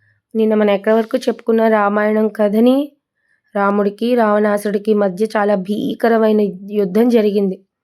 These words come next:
అవునా? ఎన్ని రోజుల పాటు జరిగింది? కంటిన్యూస్‌గా seven days and nights జరిగింది, ఏడు రోజులు.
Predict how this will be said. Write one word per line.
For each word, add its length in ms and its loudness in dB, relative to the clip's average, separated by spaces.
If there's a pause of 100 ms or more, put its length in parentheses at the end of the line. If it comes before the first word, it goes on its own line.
(500)
అవునా? 220 0
ఎన్ని 280 2
రోజుల 280 2
పాటు 240 -2
జరిగింది? 500 2
కంటిన్యూస్‌గా 1120 0 (520)
seven 300 4
days 360 4
and 120 4
nights 440 0
జరిగింది, 360 0
ఏడు 300 2
రోజులు. 480 0